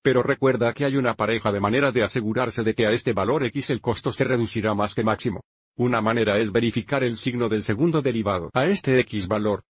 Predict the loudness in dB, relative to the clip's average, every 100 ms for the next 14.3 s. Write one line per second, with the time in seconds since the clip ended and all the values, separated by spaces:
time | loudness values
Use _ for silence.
0 | _ _ -2 -2 0 0 2 0 0 -2
1 | 0 0 0 -2 -2 0 0 0 -2 0
2 | 2 4 4 2 2 0 0 0 2 2
3 | 0 -4 -10 -12 _ _ _ _ -4 -2
4 | 0 -2 0 -4 0 0 2 2 4 4
5 | 2 0 -2 -2 -2 0 0 -2 -2 0
6 | 0 -2 0 -2 0 -2 -4 -4 -4 -4
7 | -2 0 0 0 -2 -2 -2 -2 -2 0
8 | -2 0 0 0 2 0 0 0 0 2
9 | 0 0 -10 _ _ -6 0 0 0 0
10 | 0 0 -2 -2 -2 2 2 0 -2 -2
11 | -2 -6 -4 0 0 0 0 0 -2 -4
12 | -4 -4 -10 -18 -8 0 0 0 -2 0
13 | -2 -2 -2 -4 -4 0 0 0 0 0
14 | 0 -2 -4